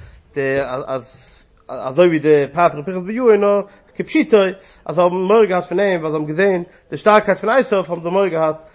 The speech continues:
von dem. Aber der Medrash, der Medrash sagt, als verwusst, ähm, verwusst der Geschick Maluchim Mamish, weil er gesehen, fuhr auch Pasha, so, so, so haben wir früh gesehen.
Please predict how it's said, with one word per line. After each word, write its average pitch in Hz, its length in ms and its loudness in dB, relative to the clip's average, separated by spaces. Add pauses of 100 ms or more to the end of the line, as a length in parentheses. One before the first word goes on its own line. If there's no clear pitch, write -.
(180)
von 147 120 -4
dem. 160 220 2 (580)
Aber 135 200 -6
der 139 520 2
Medrash, 240 500 0
der 175 80 -10
Medrash 233 280 -2
sagt, 208 420 0 (680)
als 147 160 -6
verwusst, 170 460 -4
ähm, 143 520 -2 (140)
verwusst 185 220 -6
der 196 80 -2
Geschick 175 180 -10
Maluchim 196 300 -4
Mamish, 185 320 -2 (400)
weil 139 100 -4
er 147 60 -2
gesehen, 226 300 4
fuhr 170 220 -6
auch 156 100 -8
Pasha, 170 260 -2
so, 185 140 -2
so, 170 200 -6
so 180 100 -2
haben 202 140 -2
wir 180 100 -8
früh 202 120 -6
gesehen. 180 340 -2